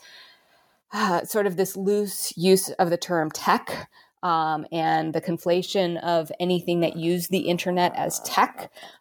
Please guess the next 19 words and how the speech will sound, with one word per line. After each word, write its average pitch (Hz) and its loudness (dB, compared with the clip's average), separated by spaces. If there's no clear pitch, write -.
Um, 160 0
and, 165 0
you - -2
know, 156 2
I 160 2
think 175 -2
using 175 0
that 185 4
prevented 175 -2
us 170 -2
from 165 -2
really 175 0
understanding 160 0
what 151 2
was - 0
happening 160 2
in 151 0
several 208 0
industries. 247 -2